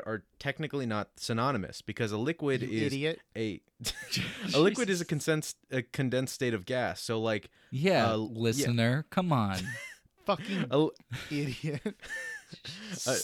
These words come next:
Speaker 2: Stupid.
Speaker 1: a liquid, liquid is a fluid, but a fluid doesn't have to be a liquid because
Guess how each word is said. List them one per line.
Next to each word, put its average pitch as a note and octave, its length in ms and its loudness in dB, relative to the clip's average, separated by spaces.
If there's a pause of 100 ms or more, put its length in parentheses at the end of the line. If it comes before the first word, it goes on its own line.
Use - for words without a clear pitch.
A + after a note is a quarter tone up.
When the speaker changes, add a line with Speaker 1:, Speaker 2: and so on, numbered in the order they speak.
(160)
Speaker 2:
Stupid. F#3 640 4
Speaker 1:
a C3 60 2
liquid, F#3 420 4 (240)
liquid F3+ 380 4
is F#3 120 4
a D#3+ 60 2
fluid, C#3 420 0
but B2 120 2
a - 40 4
fluid C3 280 0
doesn't A2 240 0
have G2+ 220 -4
to G2 60 -14
be F#2+ 120 -6
a F2+ 60 -2
liquid F#2 380 -4
because G2+ 720 0